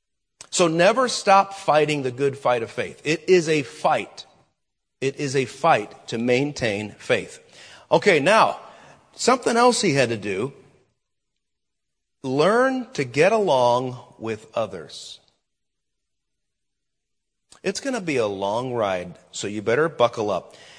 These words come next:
And you may end up sitting next to someone on, <laughs> on the plane or on the bus who, as Doctor Gibbs said,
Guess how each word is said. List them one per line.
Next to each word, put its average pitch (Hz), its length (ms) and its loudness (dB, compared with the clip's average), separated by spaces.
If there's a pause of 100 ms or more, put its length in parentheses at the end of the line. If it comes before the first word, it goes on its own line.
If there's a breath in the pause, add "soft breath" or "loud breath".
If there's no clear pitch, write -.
(160 loud breath)
And 135 180 0
you 214 100 0
may 240 220 -2
end 180 320 -4
up - 200 4
sitting 139 520 -2
next 120 360 -2
to 120 120 -8
someone 101 640 -6 (1000)
on, 113 400 -4 (140)
<laughs> - 160 -10
on 120 180 -2
the 113 60 -2
plane 110 420 -4
or 104 140 0
on 123 120 2
the 123 80 -2
bus 110 440 -2 (340 loud breath)
who, 131 400 -2 (200 loud breath)
as 127 240 0 (240)
Doctor 123 280 0
Gibbs 113 280 -2
said, 104 280 -2